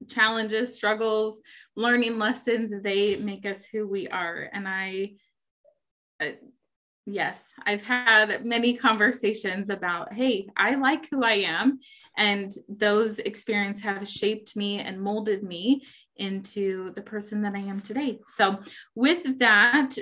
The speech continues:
Jonathan, why don't you tell everybody how to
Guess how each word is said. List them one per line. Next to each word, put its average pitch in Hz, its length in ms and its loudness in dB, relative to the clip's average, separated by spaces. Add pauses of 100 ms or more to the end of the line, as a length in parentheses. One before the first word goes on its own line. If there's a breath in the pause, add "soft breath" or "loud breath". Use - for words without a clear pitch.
(160)
Jonathan, 220 1000 4 (260)
why 233 220 4
don't 311 200 0
you 269 160 0
tell 262 260 2
everybody 254 640 2
how 233 320 0
to 240 520 -2